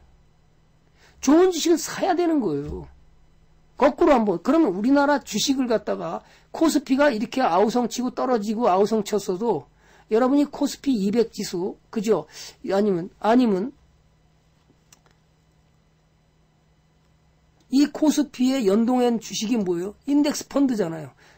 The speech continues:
인덱스 펀드를 사가지고, 예? 삼십오 년에 대한민국 주식시장이 열린 이후로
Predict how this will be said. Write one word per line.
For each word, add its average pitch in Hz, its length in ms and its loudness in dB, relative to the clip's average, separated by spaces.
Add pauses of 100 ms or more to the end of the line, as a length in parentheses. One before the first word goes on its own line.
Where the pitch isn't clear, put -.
인덱스 285 400 2
펀드를 285 400 0
사가지고, 262 680 -2 (480)
예? 285 240 -4
삼십오 277 580 2
년에 240 400 0
대한민국 220 500 0
주식시장이 208 540 -2
열린 196 260 0
이후로 190 480 -4